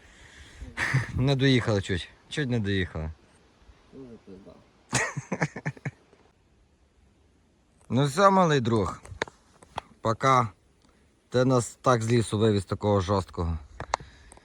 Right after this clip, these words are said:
Speaker 1: Шуруємо, шуруємо, шуруємо піхотою додому.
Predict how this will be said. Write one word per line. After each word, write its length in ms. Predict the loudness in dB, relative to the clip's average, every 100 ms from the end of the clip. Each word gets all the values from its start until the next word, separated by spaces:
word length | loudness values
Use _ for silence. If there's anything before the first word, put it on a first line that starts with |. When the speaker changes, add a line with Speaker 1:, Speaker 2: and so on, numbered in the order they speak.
| _ _
Speaker 1:
Шуруємо, 680 | -12 -2 2 4 2 0 -4 -10 -14 -12 -8
шуруємо, 480 | -4 -2 -2 -4 -6 -12 -20 -20 -10
шуруємо 420 | -4 -2 -2 -4 -8
піхотою 680 | -14 -6 -4 -4 -6 -10 -10 -16 -20 -20 _ _ _ _ _ _ -20 _ -20 _ _ _ _ _ _ _ _ -14
додому. 800 | -8 -4 -4 -4 -6 -6 -6